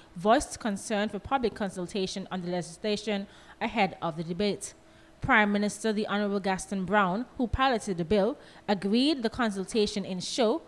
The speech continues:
of what he termed openness and transparency in government. Consequently, a committee comprising of the Attorney General,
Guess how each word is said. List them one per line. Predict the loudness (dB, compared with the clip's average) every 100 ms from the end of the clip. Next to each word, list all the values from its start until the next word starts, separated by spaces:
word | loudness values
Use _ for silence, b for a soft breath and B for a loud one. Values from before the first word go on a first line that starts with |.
| -2
of | -2 2
what | 0 2
he | 0
termed | 0 0 0 0 -4 -12 B B
openness | 4 4 2 -2 -4 -4
and | -6
transparency | -4 -4 -4 -2 0 -2 -6 -10 -10 -8
in | 0
government. | 2 2 0 -4 -6 -12 -16 B B B B B -4
Consequently, | 2 2 2 0 0 2 0 -2 -2
a |
committee | -2 2 2 0 -4
comprising | -2 -4 0 4 4 2 -2
of | 0 0 0
the | -2
Attorney | -2 -2 -2 0
General, | 0 0 0 -2 -4